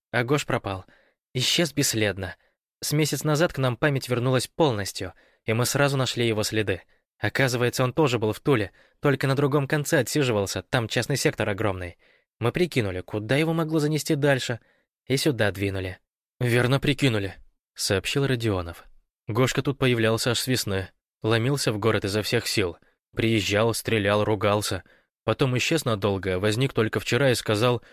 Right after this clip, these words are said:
что месяц назад проснулся. Тихий был и скромный. Так напугал кое-кого, но без стрельбы. Зато успел завести собаку. Она у него в машине сидит». «Ладно», кивнул цыган.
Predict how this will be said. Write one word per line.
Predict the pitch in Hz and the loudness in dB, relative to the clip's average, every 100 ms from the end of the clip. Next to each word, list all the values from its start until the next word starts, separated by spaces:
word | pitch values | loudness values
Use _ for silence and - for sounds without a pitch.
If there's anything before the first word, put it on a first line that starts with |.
| - | -18
что | - - 117 | -8 -2 0
месяц | 117 123 - | 0 -2 0
назад | 117 120 123 | 0 2 0
проснулся. | 139 123 113 95 - 90 _ _ _ _ _ | 0 -2 -2 -4 -4 -10 _ _ _ _ _
Тихий | - 123 - 120 | -2 0 0 0
был | 104 98 | 2 0
и | |
скромный. | 95 - 98 101 98 90 - _ _ _ _ - | -2 -2 0 0 0 -4 -10 _ _ _ _ -2
Так | 117 | -2
напугал | 110 - 117 156 127 | 0 -2 -2 0 0
кое-кого, | 107 101 - 104 90 | 0 0 0 0 -2
но | 92 117 | -2 -2
без | 113 110 | 0 -2
стрельбы. | - 113 98 95 87 _ _ _ _ | -2 -2 0 -4 -6 _ _ _ _
Зато | 107 107 170 165 | -2 0 2 0
успел | - 135 139 | 2 0 0
завести | 113 101 - 127 | 0 -4 -2 -2
собаку. | 107 92 90 - - _ _ _ - | -2 -4 -6 -8 -10 _ _ _ -2
Она | 107 135 | 2 2
у | |
него | 139 143 | 4 2
в | 131 | 2
машине | 139 - 110 | 0 0 -2
сидит». | 87 95 92 - _ _ _ _ _ _ - | -2 -4 -6 -8 _ _ _ _ _ _ -2
«Ладно», | 127 139 123 92 - _ _ _ _ - | 2 2 -2 -8 -14 _ _ _ _ -6
кивнул | 101 95 92 | -4 -2 -2
цыган. | - 95 95 82 | -2 -2 -2 -6